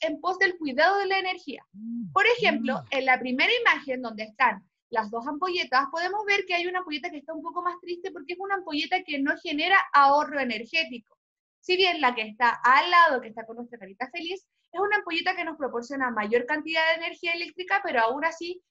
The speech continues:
cuidándola. Y así también en todas las otras imágenes. También podemos ver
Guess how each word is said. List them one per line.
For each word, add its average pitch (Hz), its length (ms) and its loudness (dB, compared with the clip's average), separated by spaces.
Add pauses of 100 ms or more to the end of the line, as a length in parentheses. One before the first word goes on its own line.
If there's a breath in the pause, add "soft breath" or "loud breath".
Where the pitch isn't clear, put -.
(140)
cuidándola. 262 680 2 (680)
Y 349 260 0
así 311 240 0
también 330 420 2
en 240 240 -2
todas 311 260 4
las 339 180 2
otras 330 240 -4
imágenes. 349 440 -4
También 240 260 -6
podemos 294 400 -2
ver 214 360 -2